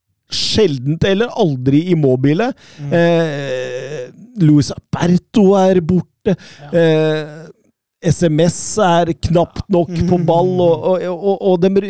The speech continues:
Speaker 1: Milan rader opp sjanser. Leao, Calabria, Rebic, eh, Tonali. Det er jo nesten helt utrolig at man må helt ut i førtifire minutter for å finne skåringa.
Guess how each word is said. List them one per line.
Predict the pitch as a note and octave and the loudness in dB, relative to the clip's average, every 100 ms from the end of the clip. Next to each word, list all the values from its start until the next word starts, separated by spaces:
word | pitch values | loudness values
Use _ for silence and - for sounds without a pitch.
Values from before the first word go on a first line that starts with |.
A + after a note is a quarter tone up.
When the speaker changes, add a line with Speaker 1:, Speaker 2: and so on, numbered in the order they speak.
| G3 | -2
Speaker 1:
Milan | E3+ E3 F3 G3 | 0 2 2 2
rader | G3+ F#3 D3+ C#3+ E3 | 2 2 2 2 0
opp | F3+ | 0
sjanser. | - G3 D3+ - F3+ | -2 -2 -2 -2 -2
Leao, | F#3+ E3+ D3+ D3 E3+ | 0 0 2 2 0
Calabria, | E3+ E3+ D#3 D3 D3 C#3+ D#3+ E3+ E3 E3+ | -2 -2 0 0 2 0 0 0 0 0
Rebic, | E3+ D3+ D3 D3 E3+ F3 - | 2 4 2 2 2 0 -2
eh, | F#3 E3 D#3 | 2 2 2
Tonali. | D3+ E3 D#3+ B2 G#2+ C#3 F#3 - - - - | 0 -2 0 -2 -2 -2 -2 -4 -18 -18 -2
Det | D#3+ | 2
er | D#3+ | 4
jo | F3+ F#3 F3 | 2 0 -2
nesten | F3 C#3+ E3+ | 0 0 0
helt | D#3 F3 | 0 0
utrolig | D3 C#3 C3 E3+ | 2 2 2 0
at | F3 | -2
man | F#3 F3 | -4 -2
må | D#3 D#3 - | -2 -4 -12
helt | - - - D3 C#3+ E3 F#3 - - | -20 -8 0 2 2 2 0 -2 -8
ut | F#3 D3 C#3+ | 0 2 2
i | F#3 | -2
førtifire | - D3+ F3 - G3+ D3 C3 C3 | -2 0 0 0 0 2 2 2
minutter | D3+ C3 - D3 | 0 0 0 0
for | D3+ | 2
å | D3+ | 2
finne | C#3+ C#3 | 2 2
skåringa. | C3+ C#3 B2 E3 | 0 2 0 -2